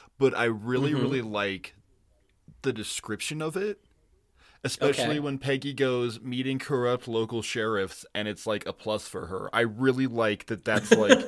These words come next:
Speaker 2: <laughs>
Speaker 1: something she's looking forward to, 'cause that totally
Speaker 2: Right.
Speaker 1: tracks with, like, the person that Peggy is.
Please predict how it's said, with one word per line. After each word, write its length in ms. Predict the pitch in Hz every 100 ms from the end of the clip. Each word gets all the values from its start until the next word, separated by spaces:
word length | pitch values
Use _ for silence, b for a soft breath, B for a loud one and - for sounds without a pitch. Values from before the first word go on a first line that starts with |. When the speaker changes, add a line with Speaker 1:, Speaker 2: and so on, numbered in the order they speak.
| -
Speaker 2:
<laughs> 160 | - -
Speaker 1:
something 480 | - - 143 143 131
she's 360 | - 131 120 113
looking 240 | 113 120
forward 400 | 110 107 92 90
to, 320 | - 101 85 - B B B
'cause 160 | 190 185
that 160 | 220
totally 240 | 156 - 160
Speaker 2:
Right. 80 | 165
Speaker 1:
tracks 340 | 190 175 -
with, 140 | 151 151
like, 240 | 139 131
the 100 | 143
person 320 | 151 147 143
that 100 | 123
Peggy 420 | 127 123 117 110
is. 320 | 104 98 -